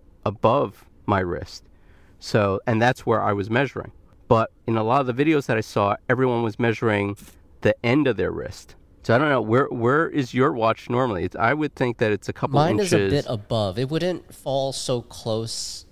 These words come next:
Speaker 2: to, I guess, where your palm is, just because I feel like it gets in the way of everything, right? When you're trying to type on a computer, you're trying to write. So it's
Speaker 1: Right.
Speaker 2: generally a bit higher.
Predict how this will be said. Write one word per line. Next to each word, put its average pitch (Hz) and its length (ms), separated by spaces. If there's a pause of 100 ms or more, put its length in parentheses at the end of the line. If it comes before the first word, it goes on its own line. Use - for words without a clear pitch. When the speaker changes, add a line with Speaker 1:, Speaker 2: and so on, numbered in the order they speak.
(480)
Speaker 2:
to, 120 180
I 107 80
guess, 110 200
where 107 120
your 92 120
palm 107 320
is, 147 300
just - 260
because 107 220
I 104 80
feel 110 240
like 98 340 (520)
it 135 160
gets - 200
in 127 80
the 107 80
way 113 200
of 90 100
everything, 85 500 (180)
right? 107 200
When 107 140
you're 101 80
trying 101 260
to 87 60
type - 300
on 95 120
a - 40
computer, 107 580
you're 95 100
trying 95 220
to 87 60
write. 98 380 (280)
So - 160
it's 92 100
Speaker 1:
Right. - 40 (100)
Speaker 2:
generally 165 220
a - 40
bit - 280
higher. 110 580